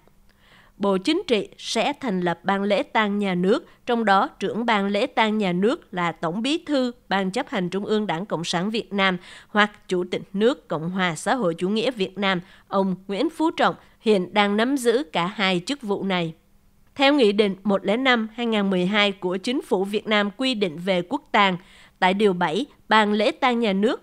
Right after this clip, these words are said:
và Ban tổ chức lễ tang. Một, Bộ Chính trị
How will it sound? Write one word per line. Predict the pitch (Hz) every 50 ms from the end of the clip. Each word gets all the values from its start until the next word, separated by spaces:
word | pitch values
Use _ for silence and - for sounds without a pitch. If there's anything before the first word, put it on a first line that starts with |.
| _ _
và | - 185 180 170
Ban | 170 185 196 190 196 190
tổ | - 170 151
chức | 175 - 294 311 -
lễ | - 214 208 190 254
tang. | 277 - 220 208 196 180 165 - _ _ _ _ _ _ _ _ - _ _ _ _ -
Một, | 208 208 196 196 - _ _ _ _ -
Bộ | 180 185 185
Chính | 180 175 277 302 349
trị | - 277 208 180